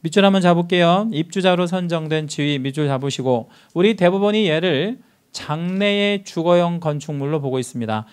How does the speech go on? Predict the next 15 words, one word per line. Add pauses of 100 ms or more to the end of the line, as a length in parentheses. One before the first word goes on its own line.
(120)
하나
적어주시면
좋겠죠? (320)
장내의
주거용
건축물. (1400)
장내의
주거용
건축물.
그럼
몇
번
서식으로
봐야
돼요?